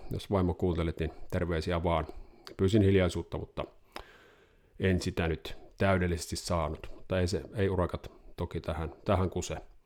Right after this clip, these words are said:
Ja sit tietysti tämä, nyt, nyt palataan aiheeseen, niin kun tää aika on niin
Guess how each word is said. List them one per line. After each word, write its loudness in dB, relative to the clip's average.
Ja 8
sit 10
tietysti 10
tämä, 10
nyt, 6
nyt 10
palataan 8
aiheeseen, 6
niin 4
kun 2
tää 10
aika 8
on 6
niin 6